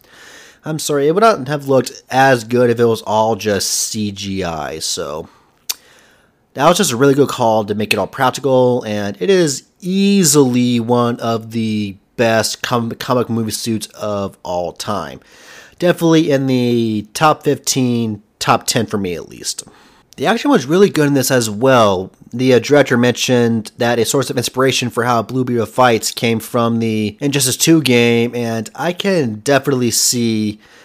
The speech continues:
that game being a source of inspiration. Just seeing how, seeing how Blue Beetle fought and all those fight scenes really made me think of, like, yeah, yeah, this could have been, like, something you would see in Injustice Two if you were playing as Blue Beetle.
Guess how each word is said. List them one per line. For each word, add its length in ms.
that 200
game 300
being 180
a 60
source 380
of 100
inspiration. 640
Just 400
seeing 260
how, 360
seeing 360
how 100
Blue 240
Beetle 260
fought 540
and 160
all 100
those 160
fight 260
scenes 360
really 240
made 120
me 80
think 380
of, 180
like, 240
yeah, 240
yeah, 280
this 320
could 160
have 120
been, 280
like, 220
something 340
you 200
would 140
see 400
in 240
Injustice 380
Two 240
if 80
you 80
were 80
playing 280
as 140
Blue 180
Beetle. 380